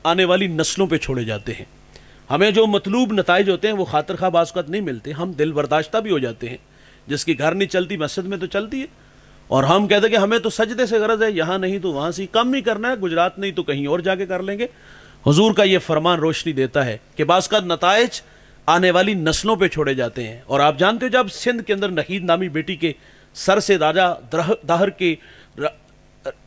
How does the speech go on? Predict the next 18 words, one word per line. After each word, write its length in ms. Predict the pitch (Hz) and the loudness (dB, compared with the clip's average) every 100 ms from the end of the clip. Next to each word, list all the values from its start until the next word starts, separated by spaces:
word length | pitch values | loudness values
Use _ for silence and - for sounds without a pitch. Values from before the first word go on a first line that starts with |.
| - | -4
जो 120 | 160 | 2
है 60 | 196 | 4
ना, 60 | |
वो 100 | 202 | 4
गुंडों 320 | 156 165 202 226 | 2 2 4 4
ने 100 | 185 | 2
द-, 140 | 180 | -2
सर 200 | - 190 | 0 -2
से 120 | 202 | -2
दुपट्टा 380 | 156 147 165 214 | -4 -4 0 0
खींचा 320 | - 160 190 | 0 -4 -2
था, 240 | 175 156 - _ - | -2 -6 -10 _ -4
तो 60 | 185 | -2
उसने 200 | 208 220 | 0 0
"या 180 | 170 | 2
अलल 340 | 208 190 208 214 196 | 2 2 0 0 -2
हज्जाज" 400 | 170 175 240 170 | -2 2 0 0
कहा। 320 | 165 127 | -6 -6